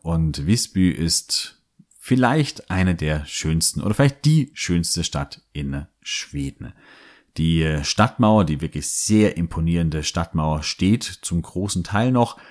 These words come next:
mit vielen, vielen Türmen. Die Innenstadt ist, ja, immer so spätmittelalterlich geprägt mit vielen alten Fachwerkhäusern. Und man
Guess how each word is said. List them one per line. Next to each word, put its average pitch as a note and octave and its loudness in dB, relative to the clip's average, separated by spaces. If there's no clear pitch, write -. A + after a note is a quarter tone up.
mit F2 -4
vielen, C3 2
vielen F#2 0
Türmen. B2 2
Die F#2 4
Innenstadt A#2+ 6
ist, - -2
ja, D#2 -2
immer D#2+ 0
so D#2+ -2
spätmittelalterlich F2 0
geprägt G2 2
mit E3 0
vielen F#2 -2
alten F#2+ -4
Fachwerkhäusern. E2+ -2
Und F#2 0
man F#2 4